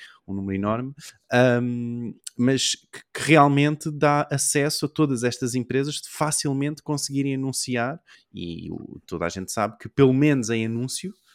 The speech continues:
não é? Isso é budget marketing. Nem, nem sequer estamos a falar de estratégia, do que é que isso, o,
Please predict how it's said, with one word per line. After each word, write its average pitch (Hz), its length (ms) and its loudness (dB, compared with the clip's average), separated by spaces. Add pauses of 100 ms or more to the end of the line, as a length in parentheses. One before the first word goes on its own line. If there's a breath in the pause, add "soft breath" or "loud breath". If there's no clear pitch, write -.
não 110 140 -6
é? 117 140 -4
Isso 113 180 -6
é 127 60 0
budget 127 340 -2
marketing. 120 380 -4 (240 loud breath)
Nem, 98 220 -2
nem 117 120 4
sequer - 180 0
estamos 127 220 0
a 135 60 2
falar 131 280 2
de - 100 -4
estratégia, 120 720 2
do 113 100 -4
que 120 140 -2
é 117 40 -4
que - 120 -8
isso, 127 280 -4
o, 113 720 0